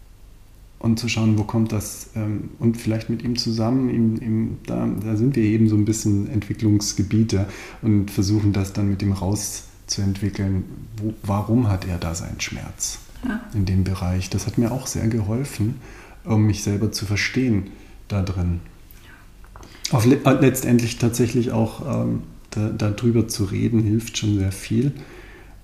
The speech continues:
Speaker 1: Ähm, ja, ich hab, ich hab grad echt nochmal intensiv grad nochmal nachgedacht,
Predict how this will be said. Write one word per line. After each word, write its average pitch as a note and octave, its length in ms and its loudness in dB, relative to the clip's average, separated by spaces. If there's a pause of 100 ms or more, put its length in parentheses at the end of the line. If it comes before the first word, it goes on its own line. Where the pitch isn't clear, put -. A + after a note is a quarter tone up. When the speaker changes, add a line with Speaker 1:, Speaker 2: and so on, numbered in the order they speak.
(120)
Speaker 1:
Ähm, G2+ 460 4 (1300)
ja, A2+ 100 6
ich G2 120 2
hab, - 80 -2
ich - 300 -12
hab - 180 -14
grad G#2+ 200 -4
echt G2 200 -6
nochmal G#2 200 2
intensiv A2+ 540 -2
grad A2+ 180 -6
nochmal G2+ 200 0
nachgedacht, G2+ 640 -2